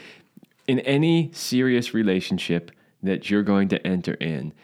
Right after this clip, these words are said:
you need to decide that you are in. It's just like, you know, if you compare it to, you know, sports, let's just, just say mountain biking or, or, like, motocross racing, right? Y-, you're gonna hit a big jump.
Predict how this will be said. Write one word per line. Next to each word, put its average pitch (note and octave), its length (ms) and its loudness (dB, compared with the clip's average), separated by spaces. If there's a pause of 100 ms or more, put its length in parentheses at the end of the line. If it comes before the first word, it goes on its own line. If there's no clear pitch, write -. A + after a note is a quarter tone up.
(260)
you G2+ 160 2
need A2+ 220 4
to G#2+ 80 0
decide F#2 560 0
that F2 220 -4
you G2 340 -2
are E2+ 480 -2 (140)
in. F2 400 -2 (320)
It's A2 180 -2
just C3 180 -2
like, B2 300 0 (220)
you C3 60 2
know, B2+ 60 6
if A#2+ 120 0
you C3 60 0
compare B2+ 420 2
it A2 180 -4
to, A2+ 640 2
you G2 160 0
know, F#2+ 200 -2
sports, E2 580 -2
let's G2+ 140 -2
just, A2 220 -4
just - 200 -6
say F#2+ 480 2
mountain G2 480 0
biking F#2 380 0
or, F2+ 260 0
or, F2 220 -2
like, F2 180 -4
motocross F2+ 520 -2
racing, D#2+ 360 -4
right? E2 300 -4 (220)
Y-, F#2 200 -8
you're G#2+ 340 0
gonna C3 200 2
hit A#2+ 180 0
a A2 40 2
big F#2+ 300 0
jump. G2 340 0